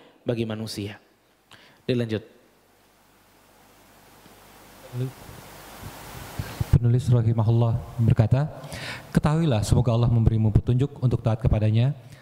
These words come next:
Speaker 2: Al-Hanifiyah adalah agamanya Nabi Ibrahim, yaitu engkau beribadah hanya kepada Allah dengan ikhlas." Allah Ta'ala berfirman, "A'udzubillahi minasyaitonirrajim, wa ma khalaqtul jinna wal insa illa liya'budun."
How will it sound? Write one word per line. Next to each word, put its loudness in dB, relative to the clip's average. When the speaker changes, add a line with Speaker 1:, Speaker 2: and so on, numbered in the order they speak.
Speaker 2:
Al-Hanifiyah -2
adalah -2
agamanya 0
Nabi 0
Ibrahim, 0
yaitu 0
engkau 0
beribadah 0
hanya 0
kepada -2
Allah 0
dengan 0
ikhlas." -2
Allah 2
Ta'ala 0
berfirman, 0
"A'udzubillahi 0
minasyaitonirrajim, 0
wa 2
ma 2
khalaqtul 0
jinna 0
wal 0
insa 2
illa 0
liya'budun." 0